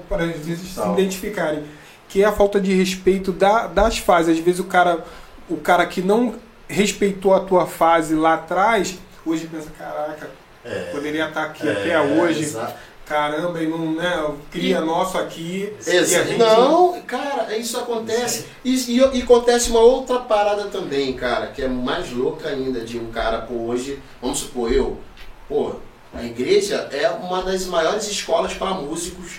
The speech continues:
Speaker 1: Sim.
Speaker 2: do país, quiçá do mundo, não sei como é que é lá fora. Mas aqui no Brasil, todas as bandas seculares têm no mínimo um crente.
Speaker 1: É,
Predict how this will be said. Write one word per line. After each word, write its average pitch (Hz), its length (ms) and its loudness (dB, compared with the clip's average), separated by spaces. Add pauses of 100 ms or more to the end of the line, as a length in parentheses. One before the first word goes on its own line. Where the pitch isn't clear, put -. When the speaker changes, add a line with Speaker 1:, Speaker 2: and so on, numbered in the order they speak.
(160)
Speaker 1:
Sim. - 220 -6
Speaker 2:
do 202 240 -2 (360)
país, 190 460 -2
quiçá 180 340 -4
do 190 140 -6
mundo, 175 240 -4
não 160 80 -4
sei 156 160 -6
como - 100 -6
é 165 60 -4
que 170 80 -6
é - 20 -2
lá - 120 0
fora. - 380 -4 (300)
Mas - 260 -4
aqui 165 260 -4
no 151 120 -4
Brasil, 127 560 -6 (920)
todas 208 760 2 (120)
as - 200 -4 (220)
bandas 147 560 -4
seculares - 720 -6 (460)
têm 139 160 -6
no 202 160 -2
mínimo 180 440 -2
um 170 40 -4
crente. - 460 -6 (460)
Speaker 1:
É, 120 160 -10